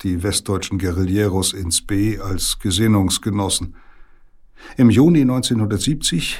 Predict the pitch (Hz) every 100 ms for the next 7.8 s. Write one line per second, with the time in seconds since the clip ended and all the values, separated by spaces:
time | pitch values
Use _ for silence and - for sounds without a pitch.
0 | - - 135 135 113 113 101 113 - 110
1 | 107 98 87 - 110 113 92 98 95 90
2 | 90 95 117 98 82 - 95 92 - 104
3 | 82 101 92 87 - - - - - 95
4 | 95 95 92 101 101 101 90 - 87 95
5 | 92 101 90 85 87 85 90 92 - 90
6 | 82 85 - 85 82 - 98 92 82 82
7 | 82 - - - 78 - -